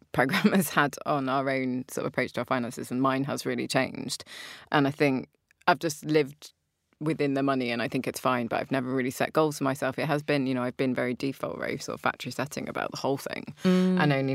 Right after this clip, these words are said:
Speaker 1: this year have I really tried to focus on exactly what I'm spending my money on, letting myself spend things on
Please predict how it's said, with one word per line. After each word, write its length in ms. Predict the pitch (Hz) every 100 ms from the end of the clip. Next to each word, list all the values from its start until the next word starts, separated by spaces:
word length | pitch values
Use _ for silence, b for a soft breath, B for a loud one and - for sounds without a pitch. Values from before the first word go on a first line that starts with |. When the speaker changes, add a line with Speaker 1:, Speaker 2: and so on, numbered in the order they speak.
| 139
Speaker 1:
this 280 | 127 151
year 140 | 143 131
have 160 | 127
I 80 | 135
really 320 | 131 131 123
tried 240 | 123 127 127
to 80 | -
focus 400 | 131 127 139 -
on 220 | 120 120
exactly 420 | 139 147 - -
what 160 | 120 -
I'm 120 | -
spending 320 | - 123 120
my 100 | 123
money 260 | 127 127 113
on, 220 | - - B B
letting 340 | 151 180 - 131
myself 380 | 127 - 127 127
spend 340 | - 127 127
things 240 | 123 123
on 220 | - 120